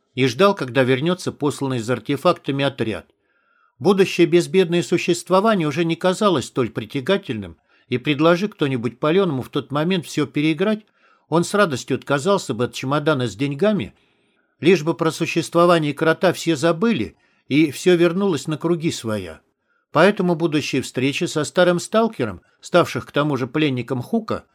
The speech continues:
напугала Палёнова до полубессознательного состояния.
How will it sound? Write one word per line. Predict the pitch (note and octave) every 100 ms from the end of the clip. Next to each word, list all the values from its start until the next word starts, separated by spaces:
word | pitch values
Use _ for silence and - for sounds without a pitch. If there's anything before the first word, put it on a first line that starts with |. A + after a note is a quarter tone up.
| _ -
напугала | C3 D#3 D#3 E3 D#3+
Палёнова | - F3+ A#3 E3 G2+ F2+ _ -
до | C3
полубессознательного | C3 F3 D#3+ D3+ - D#3+ F3 G3 E3 D#3+ D3+
состояния. | - C3 - D#3+ B2+ F2+ E2+